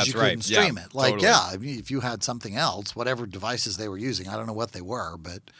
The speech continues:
Speaker 1: I think it, there was a T V, a brand of smart T V that Peacock came preloaded on. Anyway, we don't wanna give them the benefit of the doubt. We just wanna gloat
Speaker 2: But
Speaker 1: about
Speaker 2: I
Speaker 1: how
Speaker 2: even
Speaker 1: our
Speaker 2: have that
Speaker 1: campaign
Speaker 2: brand of smart T V, and
Speaker 1: won.
Speaker 2: so, no, you'd have to buy, go out and buy a whole new television.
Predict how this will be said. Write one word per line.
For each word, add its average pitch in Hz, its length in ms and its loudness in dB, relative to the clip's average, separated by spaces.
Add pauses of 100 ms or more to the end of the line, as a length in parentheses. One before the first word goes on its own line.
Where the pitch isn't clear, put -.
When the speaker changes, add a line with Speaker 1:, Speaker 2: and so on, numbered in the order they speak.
(160)
Speaker 1:
I 147 100 8
think 247 240 2
it, 151 320 0
there 143 160 2
was 131 160 -4
a 123 80 -6
T 156 280 -2
V, 135 280 -2
a 107 80 -6
brand 117 400 -2
of 104 160 -4
smart 107 380 -4
T 107 160 -2
V 95 240 -4
that 87 180 -8
Peacock 92 380 -8
came 87 160 -8
preloaded 85 500 -6
on. 80 160 -10
Anyway, 156 280 -2
we 143 120 0
don't 214 80 0
wanna 208 140 -2
give 160 160 0
them 156 100 2
the 135 80 0
benefit 131 380 2
of 95 60 -2
the 95 80 -2
doubt. 117 200 8
We 110 80 -2
just 135 180 -4
wanna 131 140 -2
gloat 120 320 2
Speaker 2:
But 151 60 8
Speaker 1:
about 147 140 10
Speaker 2:
I 165 80 10
Speaker 1:
how 120 120 10
Speaker 2:
even 110 140 8
Speaker 1:
our - 60 6
Speaker 2:
have 185 340 4
that 156 120 8
Speaker 1:
campaign 139 460 12
Speaker 2:
brand 127 180 10
of - 60 6
smart 135 320 4
T 143 200 2
V, 143 160 4
and - 0 -
Speaker 1:
won. 120 220 8
Speaker 2:
so, 123 220 4
no, 139 160 4
you'd 120 220 2
have 135 160 2
to 135 80 -4
buy, 117 260 0
go 127 220 0
out 127 80 2
and 120 80 -10
buy 113 140 0
a 110 40 0
whole 160 380 0
new 143 160 -2
television. 107 580 -2